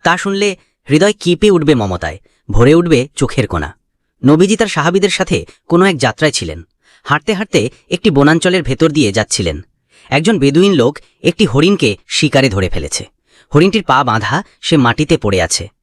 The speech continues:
তার চোখে কান্না, তার মুখ যেন কাঁপছে কিছু বলার জন্য। আর আশ্চর্যের বিষয়, যখন নবীজি ও তার সাহাবীরা এগিয়ে গেলেন, হরিণটি যেন কাঁদতে কাঁদতে কিছু বলতে চাইছিল।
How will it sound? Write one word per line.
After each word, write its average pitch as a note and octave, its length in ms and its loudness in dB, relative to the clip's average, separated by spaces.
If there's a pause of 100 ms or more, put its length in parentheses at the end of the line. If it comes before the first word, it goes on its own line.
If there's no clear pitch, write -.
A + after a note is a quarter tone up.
(360)
তার G3 100 0
চোখে A3 220 0
কান্না, C#3 500 -2 (300)
তার F#3+ 140 2
মুখ F#3 200 2
যেন F3 300 0 (340)
কাঁপছে F#3 460 0
কিছু - 240 -2
বলার C3+ 320 2
জন্য। F2+ 360 -8 (440)
আর A#2 140 -2
আশ্চর্যের C3 500 -2
বিষয়, A2 360 -4 (240)
যখন E3+ 200 2
নবীজি E3 380 2
ও G3 60 4
তার G3 120 0
সাহাবীরা D#3 520 0 (140)
এগিয়ে C#3 300 0
গেলেন, B2+ 340 0 (280)
হরিণটি D3+ 320 2
যেন C#3+ 260 0
কাঁদতে D3+ 600 -4
কাঁদতে F#3 260 -4
কিছু G3 180 -2
বলতে A2 320 0
চাইছিল। F2 440 -4